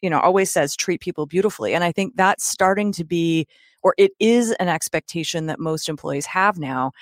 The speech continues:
And, you know, there's always the, the infamous quote, "People leave, um, managers, not companies," right? I think, I think that's partially true, not a hundred percent true, but people management is really, is really key because it's so important to the employee experience.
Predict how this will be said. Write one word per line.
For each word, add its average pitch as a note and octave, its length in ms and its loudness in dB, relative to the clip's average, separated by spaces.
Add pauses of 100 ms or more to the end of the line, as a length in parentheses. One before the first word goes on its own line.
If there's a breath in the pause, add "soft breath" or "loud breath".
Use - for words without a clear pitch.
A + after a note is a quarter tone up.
(460 loud breath)
And, E3 400 2
you G3 80 2
know, F3+ 80 4
there's F3 180 2
always F3 260 2
the, D#3+ 200 2
the - 120 -2
infamous F3 380 -4
quote, D#3 300 -2
"People E3 340 -2
leave, D3+ 380 -2 (100)
um, D3 260 -4
managers, D#3+ 540 0
not C#3+ 220 -2
companies," D3+ 600 -4
right? - 200 -2
I D#3+ 80 -2
think, D#3 260 -6 (680)
I F#3 60 0
think F#3 80 4
that's F3 100 0
partially F#3+ 400 4
true, G3+ 180 0
not F3 160 2
a D#3 40 -2
hundred G3+ 260 -2
percent D#3 340 -4
true, D3 340 -4 (380 loud breath)
but - 140 2
people C4+ 260 2
management A#3+ 480 2
is G#3 140 -2
really, G#3+ 360 0
is G3 160 0
really G3+ 200 0
key A#3+ 260 -4
because F#3 300 -2
it's - 160 -6
so G3+ 440 2
important F#3 460 -2
to F3+ 100 -4
the E3 140 0
employee D#3 400 0
experience. - 760 -4